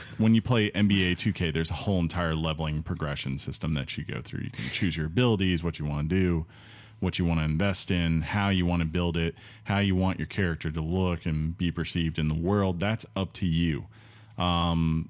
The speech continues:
when you play something like Assassin's Creed or Far Cry now, there's just tons of customization for the skill sets that you wanna focus on as a gamer.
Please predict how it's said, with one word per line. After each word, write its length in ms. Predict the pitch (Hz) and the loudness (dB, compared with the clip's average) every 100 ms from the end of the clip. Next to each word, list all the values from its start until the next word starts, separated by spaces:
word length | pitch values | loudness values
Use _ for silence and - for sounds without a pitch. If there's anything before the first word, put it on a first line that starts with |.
| - | -2
when 160 | 98 95 | 2 2
you 80 | |
play 200 | 87 98 | 2 -2
something 300 | 92 98 90 | 0 0 0
like 160 | 87 82 | 0 -2
Assassin's 540 | 82 98 85 87 82 | -2 -2 -2 -2 -4
Creed 600 | - 107 98 90 87 82 - | -2 0 2 2 2 -2 -6
or 220 | 104 90 | -4 -2
Far 260 | 82 - 90 | -2 -2 -4
Cry 260 | - 80 73 | -2 -2 -2
now, 220 | 71 71 | -2 -2
there's 240 | 78 80 | -2 -2
just 320 | - 90 82 | -2 -2 -2
tons 320 | - - 98 85 | -2 2 2 2
of 120 | - | -2
customization 1000 | 98 90 85 80 82 80 - 80 78 76 | -2 -2 0 -2 0 -2 0 0 0 0
for 320 | - 80 80 - - - - | -2 -2 -2 -6 -18 -20 -8
the 80 | 98 | 0
skill 440 | 90 - - 95 87 | 2 2 2 2 2
sets 360 | - 85 - | 2 2 0
that 280 | 85 - 95 | -2 -2 -4
you 200 | 95 95 | 0 2
wanna 260 | 90 85 82 | 2 2 0
focus 400 | - 85 87 - | -2 -2 -2 0
on 320 | 82 78 78 - | 0 0 -2 -2
as 400 | - 78 78 80 | -2 0 -2 -6
a 60 | |
gamer. 560 | 80 85 80 76 67 | -6 -4 -2 -2 -6